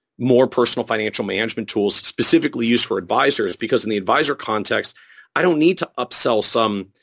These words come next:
product or cross-sell a credit card or a bank account or a checking account and all this stuff that Mint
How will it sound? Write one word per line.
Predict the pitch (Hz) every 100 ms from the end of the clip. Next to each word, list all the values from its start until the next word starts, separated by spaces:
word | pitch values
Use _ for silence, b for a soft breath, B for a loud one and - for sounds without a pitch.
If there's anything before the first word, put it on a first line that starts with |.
| b _
product | - 120 113 110 -
or | 98
cross-sell | - 113 - 123 107
a |
credit | - - 107 113 120 -
card | - 110 104 98
or | 101 95
a | 87 92
bank | 92 101 107 -
account | 113 - 101 101 98
or | 98
a | 95
checking | - 110 113 98
account | - 107
and | 98
all | 101
this | 95
stuff | - 113 101 -
that | 92 - -
Mint | 101 107 110 107 -